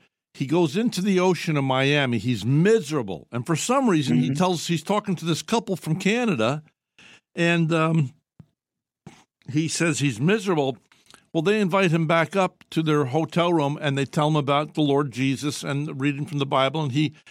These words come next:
Speaker 1: he converts and, and becomes a born-again Christian. He
Speaker 2: Wow.
Speaker 1: le-, he leaves the cartel. Now, they're making a movie. He has a book out. I interviewed him at Barnes and Noble, and they're putting out a book,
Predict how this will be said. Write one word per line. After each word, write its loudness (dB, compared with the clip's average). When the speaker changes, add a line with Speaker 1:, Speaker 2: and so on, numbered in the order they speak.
Speaker 1:
he -2
converts 0
and, -6
and -4
becomes -4
a 0
born-again 0
Christian. -2
He 0
Speaker 2:
Wow. 2
Speaker 1:
le-, 2
he 4
leaves 2
the -4
cartel. 0
Now, 0
they're 0
making 2
a 4
movie. 2
He 2
has 0
a -2
book -2
out. 2
I 2
interviewed 2
him -2
at -4
Barnes -2
and -2
Noble, 2
and -2
they're 0
putting -4
out 0
a -2
book, -2